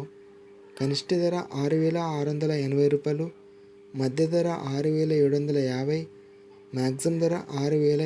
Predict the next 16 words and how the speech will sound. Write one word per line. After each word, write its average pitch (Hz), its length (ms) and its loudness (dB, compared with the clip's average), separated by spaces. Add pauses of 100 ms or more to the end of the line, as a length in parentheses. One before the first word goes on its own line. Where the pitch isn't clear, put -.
(120)
ఏడు 139 200 2
వందల 139 200 0 (200)
ఎనభై 135 300 0
రూపాయలు. 123 320 -6 (640)
ఇంకా 151 200 -2 (260)
కరీంనగర్ 160 680 0 (220)
వ్యవసాయ 135 340 -2 (120)
మార్కెట్లో 143 460 -2
అయితే 156 220 -2 (840)
పత్తి 135 340 -2
ధర, 151 100 2 (200)
కనిష్ట 139 320 0
ధర 151 80 -2 (100)
చూసుకుంటే 151 420 -2 (760)
నాలుగు 147 400 0
వేల 156 160 0